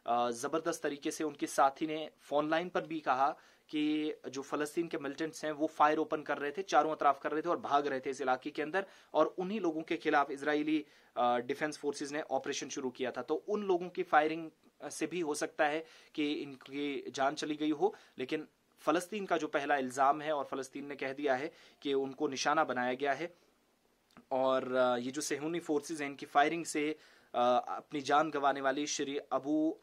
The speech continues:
अकला अल जजीरा की अरबी सर्विस की मुमताज़ सहाफ़ी थी और गुज़श्ता कई बरसों से, इससे पहले गार्डियन के साथ वो काम कर चुकी थी। अ, कुछ वहाँ पर उनके आर्टिकल ज़रूर छपते थे, लेकिन ज़्यादातर ज़िंदगी का हिस्सा, तकरीबन बीस से बाईस साल का जो वसी तजर्बा था टेलीविज़न स्क्रीन के साथ उनका,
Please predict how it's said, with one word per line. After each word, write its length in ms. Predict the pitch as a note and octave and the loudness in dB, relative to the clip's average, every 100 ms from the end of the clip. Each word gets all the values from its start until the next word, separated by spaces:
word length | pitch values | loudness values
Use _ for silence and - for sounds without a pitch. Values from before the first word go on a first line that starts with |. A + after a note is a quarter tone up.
| - | -6
अकला 480 | C3+ - C#3+ C3 - _ _ _ - | -6 0 4 4 2 _ _ _ 0
अल 160 | C3 C3+ | 0 0
जजीरा 380 | C3 C#3 C#3+ | -6 -2 0
की 200 | C#3+ E3 - | 0 -2 -4
अरबी 260 | D3+ D#3+ G3 | -4 -4 -4
सर्विस 340 | - C#3+ C3+ | -4 -2 -4
की 80 | - | -6
मुमताज़ 420 | C3 B2 C3 C3+ | -6 -4 2 2
सहाफ़ी 400 | C3 C3 C3 D3+ | 2 -2 -2 -4
थी 240 | C3+ D3 D3 - - - | -8 -8 -10 -14 -10 0
और 300 | C3 C3+ C3 | 2 2 0
गुज़श्ता 420 | C3+ D3 - D#3+ | -4 -4 0 -2
कई 200 | - D3+ | 0 -2
बरसों 280 | C#3 - C3 | -2 -6 -10
से, 120 | C3 | -10
इससे 120 | C3+ | -8
पहले 260 | C3+ C#3 C3+ | -4 -4 0
गार्डियन 420 | A#2 A#2+ C3 C#3+ | 0 0 -4 -8
के 100 | C#3+ | -8
साथ 180 | - C3+ | -6 -6
वो 60 | C#3 | -6
काम 260 | C3 C3+ | -4 -4
कर 120 | C3 D3+ | -2 -6
चुकी 280 | C#3+ C3 | -6 -12
थी। 240 | B2+ C3+ C3+ - - _ | -8 -10 -12 -20 -20 _
अ, 180 | G#2 A#2+ | -2 -2
कुछ 320 | A#2+ C3 - | -2 -6 -6
वहाँ 300 | C3 A2+ A#2 | -6 -6 -6
पर 140 | B2+ C#3 | -4 -4
उनके 180 | C3 C3 | -2 0
आर्टिकल 400 | A#2+ C3 C#3 B2+ | 0 -2 -6 -4
ज़रूर 240 | C3 C#3 | -6 -6
छपते 320 | C3+ - C3 B2 | -8 -8 -6 -6
थे, 100 | E3 - _ - | -8 -10 _ -6
लेकिन 300 | C3 E3 D#3 | -4 -4 -6
ज़्यादातर 520 | C3 D3 D#3 F3 D#3 | 0 2 2 0 -2
ज़िंदगी 320 | C3 C3+ C3+ | -6 -8 -8
का 120 | C3+ B2+ | -2 -2
हिस्सा, 300 | C3 - D3 | -2 -4 -4
तकरीबन 380 | C#3 C#3 C#3+ C#3 - - _ | -4 -4 -4 -4 -8 -20 _
बीस 300 | B2 D3+ F#3 | -10 -6 -6
से 140 | - F3 | -4 0
बाईस 340 | C3 D3 D3 | 2 2 2
साल 180 | C#3+ C3+ | -2 0
का 140 | C#3 | -4
जो 260 | C3 C#3 A#2+ | -6 -6 -6
वसी 240 | C3+ - F3+ | -8 -8 -8
तजर्बा 400 | C3 C3+ B2+ C3 | -6 -4 0 0
था 120 | C3 | 0
टेलीविज़न 480 | B2+ A#2+ B2+ C3+ B2+ | -4 -6 -6 -8 -12
स्क्रीन 360 | - D3 D3+ | -10 -8 -8
के 100 | C3+ | -8
साथ 280 | C3+ B2+ A#2+ | -4 -2 -2
उनका, 320 | B2+ C3 C3+ | -4 -2 -2